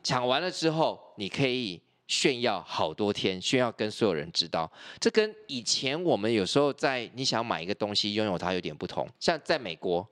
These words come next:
跟台湾也是，你在 Amazon，在美国 Amazon，你随便看了一下东西，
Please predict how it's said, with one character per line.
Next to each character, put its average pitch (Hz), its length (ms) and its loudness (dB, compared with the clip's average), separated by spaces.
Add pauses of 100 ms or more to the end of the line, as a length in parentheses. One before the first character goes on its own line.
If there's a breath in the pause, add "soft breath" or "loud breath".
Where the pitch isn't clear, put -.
(120)
跟 120 120 0
台 104 140 -2
湾 98 140 0
也 76 120 -2
是， 90 300 0
你 92 80 -4
在 117 180 0
Amazon， 113 540 -2
在 120 140 0
美 85 100 -6
国 85 100 0
Amazon， 101 360 -2
你 87 80 -2
随 85 160 0
便 98 280 2
看 104 140 -4
了 87 60 -4
一 - 20 -4
下 92 180 -2
东 90 220 -6
西， 87 240 -4